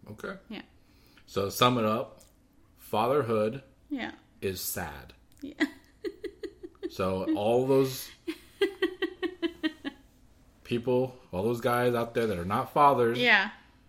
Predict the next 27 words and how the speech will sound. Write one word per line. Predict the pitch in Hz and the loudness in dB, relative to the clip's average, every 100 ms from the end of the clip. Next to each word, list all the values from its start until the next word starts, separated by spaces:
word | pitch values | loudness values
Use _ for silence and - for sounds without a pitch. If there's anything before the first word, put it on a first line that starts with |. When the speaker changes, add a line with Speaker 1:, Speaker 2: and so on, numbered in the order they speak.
| _ - | _ -8
Speaker 1:
keep | 117 110 | -6 -2
this | 127 127 | -4 -2
in | 135 | 0
mind. | 139 147 131 120 117 - | 2 4 2 -2 -8 -8
Speaker 2:
Yeah. | 247 220 - - - | 0 0 0 -6 -16
Speaker 1:
When | - 87 | -10 -6
you're | 85 | 2
hooking | 123 135 131 | 2 2 0
up | 127 | 2
after | 120 117 127 | 4 4 0
the | 117 | 2
bar. | 113 90 76 320 | 2 2 -2 -6
Speaker 2:
Yeah. | 262 247 208 220 - - - | 0 4 2 0 -10 -20 -4
<laughs> | 285 - - - 294 | -4 -4 -12 -10 -2
Definitely. | 277 - - 226 226 233 226 - - - _ _ | -2 -2 -6 -4 -4 -4 -4 -6 -12 -14 _ _
Um, | 208 202 185 180 294 - _ 226 | 0 0 0 -4 -8 -12 _ -12
so | - 302 269 | 2 4 6
overall, | 247 262 294 277 269 262 | 4 4 4 4 2 0
I | 214 202 202 202 202 196 | 2 2 2 2 -2 -4
am | 208 208 | -6 -4
going | 190 180 185 | -4 -6 -6
to | - - 208 226 262 285 - _ _ - _ | -10 -8 -6 -4 -4 -6 -12 _ _ -20 _
slice | - 233 185 190 | -10 -4 -2 -2
this | - 185 - | -6 -8 -6
one | 190 247 | -8 -8
as | 240 240 | -8 -8
well. | 208 175 254 | -4 -4 -4